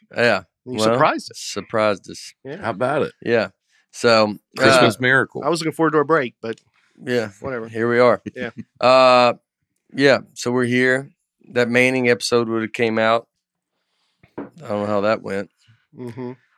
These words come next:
Speaker 2: I tell you what, I
Speaker 3: I
Speaker 2: watched it. I kinda like Peyton and Eli now.
Speaker 1: Did you watch it?
Speaker 2: <laughs> Yeah.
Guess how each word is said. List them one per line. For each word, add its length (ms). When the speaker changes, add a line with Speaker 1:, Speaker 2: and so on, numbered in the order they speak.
Speaker 2:
I 40
tell 120
you 60
what, 160
I 80
Speaker 3:
I 40
Speaker 2:
watched 340
it. 160
I 120
kinda 240
like 180
Peyton 240
and 80
Eli 240
now. 260
Speaker 1:
Did 160
you 80
watch 240
it? 200
Speaker 2:
<laughs> 40
Yeah. 180